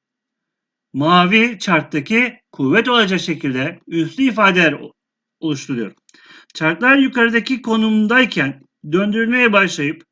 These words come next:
kırk dört saniye sonra aynı anda durduruluyor. Oluşan üslü ifadenin değeri hangisidir demiş. Evet.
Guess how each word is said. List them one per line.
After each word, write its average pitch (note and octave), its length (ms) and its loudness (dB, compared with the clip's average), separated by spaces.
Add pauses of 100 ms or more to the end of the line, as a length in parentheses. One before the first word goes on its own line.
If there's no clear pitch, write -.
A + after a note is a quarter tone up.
(320)
kırk F3 300 -4
dört C4 180 2
saniye A3+ 380 2
sonra E3 540 0
aynı A#3+ 380 0
anda G#3 300 2
durduruluyor. D#3 640 2 (840)
Oluşan G#3 600 2
üslü G#3 320 -8
ifadenin E3 500 2
değeri F#3+ 500 2 (220)
hangisidir D3 760 -2
demiş. G2 380 -14 (580)
Evet. B3 380 0